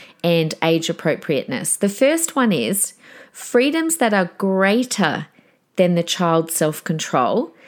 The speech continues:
that actually leads to confusion. So I'm talking about the consequences here of parenting in or outside the funnel.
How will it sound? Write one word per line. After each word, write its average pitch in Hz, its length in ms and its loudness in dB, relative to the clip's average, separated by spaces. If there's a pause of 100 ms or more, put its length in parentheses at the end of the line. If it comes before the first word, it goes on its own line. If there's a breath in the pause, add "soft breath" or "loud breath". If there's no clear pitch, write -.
(180 loud breath)
that 208 280 2
actually 285 420 0
leads 180 380 0
to - 100 -8
confusion. 165 840 -4
So - 140 -4
I'm 160 100 -2
talking 185 300 -2
about 156 220 -2
the 170 40 -8
consequences 170 880 -4
here 143 280 -2
of - 220 -2
parenting 165 500 -2
in 160 160 -2
or 147 140 -2
outside 143 500 -2
the 151 60 -8
funnel. 131 420 -4